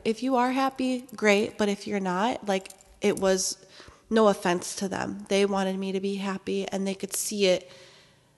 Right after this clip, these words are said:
Once I gave my two weeks, they could all see that I felt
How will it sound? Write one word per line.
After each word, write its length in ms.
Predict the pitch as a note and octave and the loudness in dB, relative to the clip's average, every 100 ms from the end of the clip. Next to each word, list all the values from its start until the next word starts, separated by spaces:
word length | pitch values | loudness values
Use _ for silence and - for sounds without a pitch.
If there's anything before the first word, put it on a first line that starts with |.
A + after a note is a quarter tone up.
| _ _ _ | _ _ _
Once 300 | G3 G#3+ A#3+ | 0 2 4
I 80 | D4 | 4
gave 180 | C#4+ C4 | 4 2
my 140 | A3 | 2
two 240 | A#3 G#3 G3 | 0 -2 0
weeks, 260 | F#3+ F#3+ | -2 -2
they 140 | G#3 G#3+ | -2 0
could 160 | A#3 - | -2 -2
all 160 | F3+ | -2
see 440 | - - F3 F3 - - | -2 -2 -4 -4 -10 -14
that 320 | - F#3 F3 - | -4 -2 -2 -2
I 420 | F3+ E3+ F3 F3+ F#3 - | 0 0 -2 -4 -8 -8
felt 560 | F3+ F3 E3 - - | -4 -2 -2 -6 -8